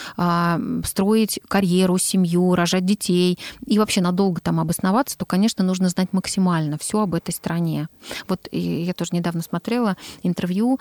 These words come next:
ну, известных людей, которые там уехали куда-то сейчас. И одна известная журналистка сказала, что я вынесла очень большой опыт. А, э, это для меня урок на всю жизнь.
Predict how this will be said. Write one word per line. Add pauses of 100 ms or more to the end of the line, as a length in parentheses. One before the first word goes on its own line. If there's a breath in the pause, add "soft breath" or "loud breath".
(160 loud breath)
ну,
известных
людей,
которые
там
уехали
куда-то (200 loud breath)
сейчас. (1000 loud breath)
И (540 loud breath)
одна
известная
журналистка
сказала,
что
я
вынесла
очень
большой
опыт. (140)
А, (160)
э,
это
для
меня
урок
на
всю
жизнь.